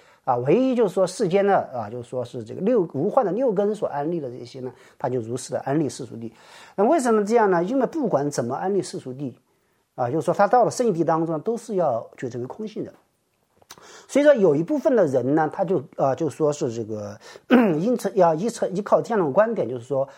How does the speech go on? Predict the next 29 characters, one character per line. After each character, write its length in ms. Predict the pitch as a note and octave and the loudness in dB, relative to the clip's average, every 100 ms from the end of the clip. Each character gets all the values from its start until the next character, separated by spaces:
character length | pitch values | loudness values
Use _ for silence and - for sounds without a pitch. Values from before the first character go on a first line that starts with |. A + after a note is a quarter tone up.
| _ | _
我 80 | C3 | -4
们 100 | C3 | 0
没 160 | C3 A3 | 2 2
必 120 | D4+ | 4
要 180 | D4 F#3+ | 4 4
分 200 | F#3+ G3 | 0 0
析 140 | G#3 | 0
量 240 | F#3+ F#3+ C3 | -2 -2 -4
非 140 | C#3+ | -6
量， 200 | C3+ A#2 _ _ _ - | -6 -10 _ _ _ 0
唯 160 | C#3+ | 2
一 180 | A#3 C#4 | 4 2
世 240 | - - | -2 0
人 160 | G#3+ C#3+ | 0 2
见 160 | G3+ D3+ | -2 -6
就 60 | |
可 260 | - - - | -8 -12 -12
以 140 | C3+ | -10
了。 160 | F#2+ - _ | -12 -18 _
那 80 | D3+ | -4
么 80 | E3 | -4
只 260 | - C3 G#2+ | -2 -6 -4
是 300 | - B3+ G3 | -4 -2 -2
依 120 | A3+ | -2
靠 320 | - G#3 B2 - _ - | 2 2 2 -6 _ -14
世 380 | - - D#4 G3 | -8 -4 0 0
人 200 | B2 D#3+ | 0 -6
所 240 | - A#2 | -10 -10
见， 240 | - F3+ | -4 -6